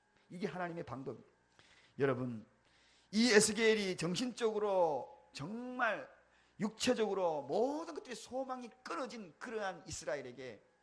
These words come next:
소망을 외치는 선지자. 그래서 에스겔을 한마디로 이야기하면 소망의 선지자다. 우리 다 같이 한번 따라하십시오. 소망의 선지자. 마른 뼈들이 살아났다. 악을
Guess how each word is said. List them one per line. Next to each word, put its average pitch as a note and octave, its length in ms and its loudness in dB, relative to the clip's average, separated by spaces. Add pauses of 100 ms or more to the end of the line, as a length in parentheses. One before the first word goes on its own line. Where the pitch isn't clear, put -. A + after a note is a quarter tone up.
(340)
소망을 F3 680 -14
외치는 C#3+ 380 -14
선지자. G#2 380 -20
그래서 F3+ 240 -8
에스겔을 F#3 760 -2 (360)
한마디로 F#3 460 -2
이야기하면 D#3 760 -2 (220)
소망의 D#3+ 800 -12
선지자다. - 600 -18 (100)
우리 C#3 140 -8
다 C3+ 80 0
같이 C3+ 180 -4
한번 B2 120 -8
따라하십시오. A#2 320 -8
소망의 G3 640 -2
선지자. C#3+ 460 -4 (2250)
마른 D#3+ 340 -6
뼈들이 D#3+ 320 -8
살아났다. C3+ 500 -10 (840)
악을 D3+ 600 -4